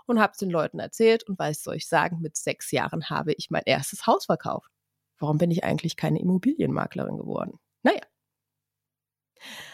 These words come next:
Was ich damit sagen möchte, ich wollte schon immer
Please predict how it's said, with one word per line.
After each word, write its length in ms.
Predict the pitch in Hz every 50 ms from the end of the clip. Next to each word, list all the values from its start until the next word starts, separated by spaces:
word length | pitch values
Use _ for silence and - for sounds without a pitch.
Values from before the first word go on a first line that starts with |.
| - - - _ _ _ _ _ _ _ _ _
Was 160 | - 254 269
ich 80 | 330 269
damit 260 | - 262 233 233 220
sagen 300 | - 208 180 185 185 180
möchte, 400 | 165 147 143 - - - - - - _ _ _ _ _ _ _ _
ich 180 | - 214 - -
wollte 320 | 226 233 247 254 269 262
schon 340 | 240 - - 254 240 233 240 - _ _
immer 460 | - 294 294 277 233 156 - - -